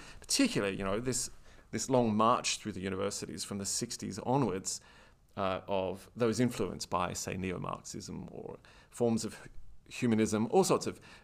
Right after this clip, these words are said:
non-Christian worldviews and ideologies, then it makes sense that, you know, your professors and those training, uh, in the universities are gonna be of that bent. And, y-,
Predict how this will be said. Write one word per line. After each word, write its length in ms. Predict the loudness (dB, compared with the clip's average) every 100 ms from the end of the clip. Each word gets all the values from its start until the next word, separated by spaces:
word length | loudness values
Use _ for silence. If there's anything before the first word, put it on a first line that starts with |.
| -20 -20 -8 2
non-Christian 760 | 4 4 0 0 -2 -4 -8 -14 -20 -20 -4 2
worldviews 720 | 2 4 2 2 0 -4 -10 -8
and 220 | -8 -8 -6 -4
ideologies, 640 | 0 0 0 -4 -10 -6
then 280 | -4 -4 -6 -6
it 100 | -2
makes 200 | 0 0
sense 300 | 0 -2 -4
that, 120 | -8 -6
you 60 |
know, 80 | -6
your 140 | -6
professors 500 | -8 -6 -6 -6 -8
and 180 | -8 -8 -12 -20 -20 -2
those 280 | 2 2 0 -10 -2
training, 440 | 4 4 4 -4 -12 -20 -14 -12
uh, 120 | -12 -10 -4
in 100 | -2
the 60 |
universities 640 | 0 -2 -4 -6 -10 -12 -16 -20 -20 -20 -20 _ -6
are 400 | -2 2 2 -2 -6 -4
gonna 180 | -2 -2
be 140 | -4
of 340 | -2 -2 -4 -12 -8
that 200 | -6 -4
bent. 240 | -4 -4 -2
And, 120 | -2
y-, 180 | -2